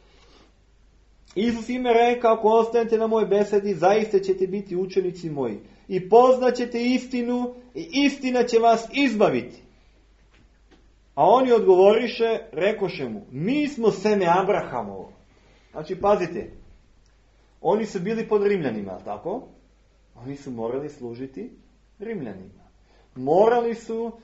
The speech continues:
da daju danak, morali su da daju, e, caru carevo i tako dalje.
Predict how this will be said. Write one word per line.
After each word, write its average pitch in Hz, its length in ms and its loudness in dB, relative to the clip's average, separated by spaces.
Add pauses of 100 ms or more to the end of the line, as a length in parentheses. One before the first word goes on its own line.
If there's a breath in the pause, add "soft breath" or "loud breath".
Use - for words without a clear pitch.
da 147 120 -4
daju 185 520 0 (120)
danak, 156 560 -2
morali 196 500 4
su 202 180 0
da 190 120 4
daju, 196 540 6
e, - 420 -20 (1040)
caru 202 380 4
carevo 202 480 4
i 139 60 -2
tako 165 260 -4
dalje. 127 280 -2